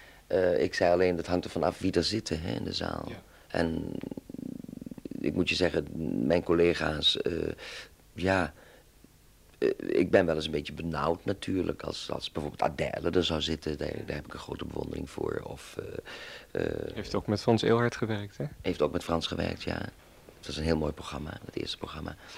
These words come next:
Speaker 1: Eh, Robert Long was bijvoorbeeld erg onaardig over mij en tegen mij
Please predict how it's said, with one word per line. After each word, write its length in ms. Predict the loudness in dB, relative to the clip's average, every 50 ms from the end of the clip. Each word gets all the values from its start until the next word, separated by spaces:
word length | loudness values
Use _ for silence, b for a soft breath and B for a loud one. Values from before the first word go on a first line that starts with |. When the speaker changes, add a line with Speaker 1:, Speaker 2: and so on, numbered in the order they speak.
| B B B B B B B B B B B B 0 6
Speaker 1:
Eh, 1160 | 10 12 12 12 12 12 12 12 12 12 12 12 10 10 10 8 8 6 6 4 4 2 0 -2 -6 -8 -10 -12 -12 -12 -14 -6 -2
Robert 300 | 2 4 6 6 4 6
Long 220 | 6 6 6 4 2
was 160 | -2 -4 -4
bijvoorbeeld 340 | -4 -2 -2 0 0 2 4
erg 300 | 4 4 2 0 -2 -4
onaardig 680 | -6 -4 -4 -6 -6 -6 -6 -8 -8 -10 -12 -14 -18 -20 -20 -20 -20 _ -4
over 280 | -2 -2 -2 0 -2
mij 280 | -2 -2 -2 -4 -8 -10 -14 _ _ _ _ _ -20 -20 -20 -20 -20 -20 -20 -10 -6
en 120 | -4 0
tegen 300 | 2 2 2 2 0 -2
mij 320 | -2 -2 -2 -2 -6 -8